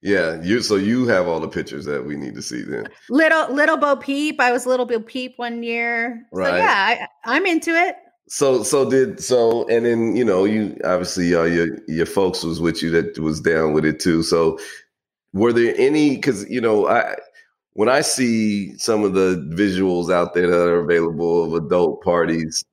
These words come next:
Speaker 1: um, you know, the, you can get the, the ladybugs and the butterflies,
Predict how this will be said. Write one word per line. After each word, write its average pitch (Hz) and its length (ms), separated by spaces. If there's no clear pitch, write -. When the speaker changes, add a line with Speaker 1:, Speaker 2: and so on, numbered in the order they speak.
Speaker 1:
um, 78 640
you 90 120
know, 82 320
the, 82 320
you 104 160
can 110 180
get 113 220
the, 101 320
the 98 140
ladybugs 98 1040
and 95 160
the 98 220
butterflies, 95 1120